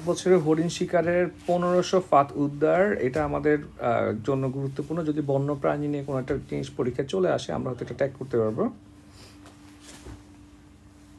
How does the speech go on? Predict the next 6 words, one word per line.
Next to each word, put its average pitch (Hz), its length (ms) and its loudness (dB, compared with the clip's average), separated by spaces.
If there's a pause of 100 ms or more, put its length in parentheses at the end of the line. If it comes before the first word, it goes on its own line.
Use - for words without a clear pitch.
(920)
দেখেন, 180 280 8
দুই 180 200 8
জেলা 196 220 10
কারাগার 180 400 6
থেকে 196 240 6
পয়-, 165 420 4